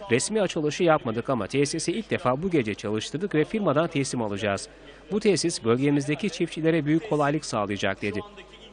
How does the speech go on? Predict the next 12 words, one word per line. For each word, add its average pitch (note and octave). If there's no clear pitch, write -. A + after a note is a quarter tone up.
Foça A#2+
Belediye B2+
Meclis B2+
Üyesi C3+
Ziraat B2+
Odası B2+
Başkanı B2+
Ercan B2
Yüksektepe B2
ise A#2
yaptığı A#2+
açıklamada A#2+